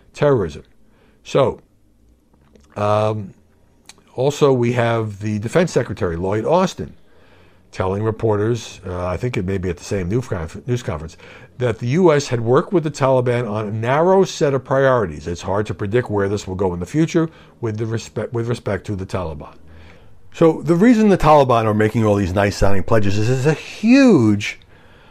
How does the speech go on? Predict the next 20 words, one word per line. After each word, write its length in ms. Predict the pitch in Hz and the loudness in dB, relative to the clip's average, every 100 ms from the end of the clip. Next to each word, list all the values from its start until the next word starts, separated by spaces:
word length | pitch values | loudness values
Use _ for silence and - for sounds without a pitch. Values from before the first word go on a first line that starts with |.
| - - | -20 -20
humanitarian 880 | - 147 151 156 139 - 180 156 135 | -2 2 4 4 4 6 6 4 2
crisis 480 | 127 185 240 - 113 | 2 4 2 2 0
building 440 | - 113 95 92 82 | 2 0 2 -2 -2
there. 340 | 76 - - - - | -4 -6 -14 -12 -8
People, 500 | 120 131 120 113 95 | 0 2 4 2 0
uh, 60 | |
are 480 | 90 87 87 85 71 - - - | 0 0 -2 -4 -8 -14 -20 -8
having 220 | 98 107 | -4 -2
trouble 260 | - 135 123 | 0 0 2
getting 220 | 104 95 | 2 0
food. 640 | - - 175 170 165 175 - - - - | 0 4 4 6 4 0 -6 -20 -20 -10
Uh, 380 | 95 90 90 90 | -4 -2 -2 -2
emergency 440 | 95 113 107 104 104 | 0 0 0 0 2
U 180 | 107 | 2
N 100 | 101 | 2
food 260 | 92 131 123 | 2 4 4
is 140 | 113 | 4
gonna 340 | 98 95 98 90 | 0 -2 -4 -4
dry 340 | 98 98 98 | 0 0 2
up. 360 | 143 147 147 | 2 0 -4